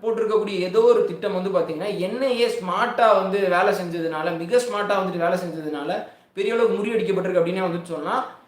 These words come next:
இவனை இன்வெஸ்டிகேட் பண்ணுவதன் மூலமாக பாகிஸ்தான் இந்த விஷயத்துல எந்த அளவுக்கு சம்மந்தப்பட்டிருக்கிறாங்க, எந்த அளவுக்கு ஃபண்டிங் பண்ணியிருக்கிறாங்க, அவங்களுடைய தொடர்பு என்ன, ஐ எஸ் ஐ-னுடைய இன்வால்வ்மெண்ட் இதுல என்ன அப்படின்றதெல்லாம்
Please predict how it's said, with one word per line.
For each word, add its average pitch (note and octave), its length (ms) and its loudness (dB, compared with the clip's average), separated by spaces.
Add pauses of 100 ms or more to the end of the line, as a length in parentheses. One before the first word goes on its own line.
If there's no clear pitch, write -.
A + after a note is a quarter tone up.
இவனை A3+ 400 -4
இன்வெஸ்டிகேட் C4+ 500 0
பண்ணுவதன் G#3+ 500 0
மூலமாக G3 840 2
பாகிஸ்தான் B3+ 600 -2
இந்த G#3 120 -4
விஷயத்துல G#3+ 380 -2
எந்த F#3 240 0
அளவுக்கு G#3 260 -2
சம்மந்தப்பட்டிருக்கிறாங்க, F3 760 -4
எந்த F3+ 180 -4
அளவுக்கு F#3+ 320 -4
ஃபண்டிங் G3 280 -6
பண்ணியிருக்கிறாங்க, E3 640 -4
அவங்களுடைய F3+ 320 -2
தொடர்பு F3 340 0
என்ன, D#3 200 -2
ஐ D3 160 -6
எஸ் F#3+ 180 -2
ஐ-னுடைய E3 420 -4
இன்வால்வ்மெண்ட் F#3+ 500 2
இதுல D3+ 260 -4
என்ன F#3 280 -4
அப்படின்றதெல்லாம் D#3+ 680 -6